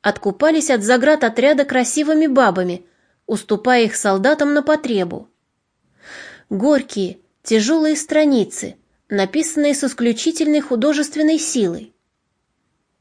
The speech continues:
История вышла шумная. В итоге Пельняк опубликовал в "Новом мире" письмо, в котором признавал, что с его стороны имело место определенная бестактность, но не более.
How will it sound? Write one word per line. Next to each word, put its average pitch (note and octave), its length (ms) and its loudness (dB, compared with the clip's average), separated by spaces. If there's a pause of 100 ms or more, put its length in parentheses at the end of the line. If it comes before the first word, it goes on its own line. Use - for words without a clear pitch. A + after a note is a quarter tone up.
(120)
История D#4 520 0
вышла D#4+ 340 0
шумная. G3+ 560 -4 (680)
В G3+ 140 0
итоге C#4+ 340 0
Пельняк D4 440 0
опубликовал A#3+ 640 2
в B3 80 -2
"Новом B3 340 2
мире" D#4 240 0
письмо, C4 680 -2 (180)
в - 100 -20
котором A3+ 380 2
признавал, G#3 600 0
что - 220 -2
с - 80 -10
его A#3+ 240 0
стороны A#3 540 0
имело B3+ 340 2
место D4 400 0
определенная B3+ 640 0
бестактность, G3+ 880 -2 (300)
но C4 160 -2
не E4+ 140 2
более. F#3+ 460 -4